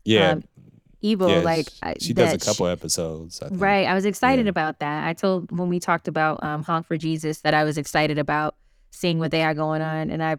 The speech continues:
Speaker 2: her sister just had a baby, I think. <laughs> Which,
Speaker 1: Oh, really?
Speaker 2: which explains why she's not working with her. Um, so I'm, I'm, I'm kind of, like, jazzed to see what else she's gonna do. The only thing else I see here for Donald Glover coming up is Mister and Missus Smith.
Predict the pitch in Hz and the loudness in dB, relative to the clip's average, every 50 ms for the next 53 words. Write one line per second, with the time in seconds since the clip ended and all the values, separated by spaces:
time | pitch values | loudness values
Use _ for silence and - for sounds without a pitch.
0 | _ _ _ _ _ _ _ _ _ - - 202 220 180 196 202 175 - - - | _ _ _ _ _ _ _ _ _ -18 -12 -8 -6 -2 0 0 0 0 -4 -4
1 | - - 180 156 151 151 - - - 180 - 190 160 143 147 160 196 220 160 143 | -4 -2 -2 -2 -2 -2 -6 -6 -8 -4 -2 0 0 0 0 0 0 2 0 0
2 | 151 - - 160 160 160 - - - _ _ _ _ _ - 247 _ - - - | -4 -4 -6 -6 -6 -6 -6 -8 -14 _ _ _ _ _ -16 -16 _ -8 -6 -2
3 | - 180 - - - 90 98 95 90 208 202 190 196 175 - - 190 180 185 175 | 0 0 0 0 2 0 0 2 2 0 2 2 0 -2 0 -2 0 0 0 0
4 | 170 165 156 170 - - 180 165 180 175 160 - - 156 156 156 - - 151 151 | 0 0 -2 -2 -4 -4 -4 -2 -2 -2 -2 -2 -2 -4 -4 -4 -4 -6 -6 -6
5 | 151 160 170 165 - 147 147 147 147 - _ _ _ _ _ _ _ _ _ _ | -2 -2 -4 -2 -2 -2 -2 -2 -4 -6 _ _ _ _ _ _ _ _ _ _
6 | - - 196 196 196 185 175 165 165 170 175 175 _ _ _ _ _ _ _ _ | -2 0 0 0 2 0 -2 -2 -2 -4 -6 -8 _ _ _ _ _ _ _ _
7 | _ _ _ _ _ - - 180 180 - 202 214 202 185 - - 214 202 - - | _ _ _ _ _ 0 2 4 4 6 4 4 2 0 0 0 0 0 -2 -4
8 | - 190 196 180 - 220 208 208 196 180 185 175 165 156 - - _ _ _ _ | -2 -2 -2 0 0 0 2 2 2 2 2 0 0 -2 -6 -12 _ _ _ _
9 | _ _ _ - - 180 156 170 180 160 160 160 160 170 - - 202 180 - 185 | _ _ _ -14 -10 -8 -2 0 0 2 2 0 -2 -4 -2 -4 -6 -4 -2 -4
10 | 170 160 165 156 156 156 - - - 165 165 165 - 165 156 151 151 143 143 139 | -2 0 0 0 0 -2 -2 -4 -4 -4 -6 -4 -4 -4 -2 -2 -2 -2 -4 -4
11 | 147 151 160 - _ _ _ _ _ _ _ _ _ _ _ - 214 277 381 440 | -4 -6 -8 -12 _ _ _ _ _ _ _ _ _ _ _ 0 2 2 2 4
12 | - 494 453 381 370 - 269 269 - - 277 302 302 269 233 226 - 196 208 196 | 2 2 2 2 2 2 0 -2 -2 -4 -4 0 0 0 0 0 0 2 2 4
13 | 196 185 170 165 180 190 190 180 - - 180 170 165 160 160 160 - 160 151 160 | 4 4 4 4 2 4 2 0 0 2 0 0 2 2 0 0 0 -2 -4 -2
14 | 160 165 - - 156 151 156 156 160 - - 151 151 - - - 165 156 147 147 | -4 -2 -2 -2 -4 -2 -2 -2 -4 -4 -6 -8 -8 -8 -6 -4 -2 -2 -2 -4
15 | 151 | -6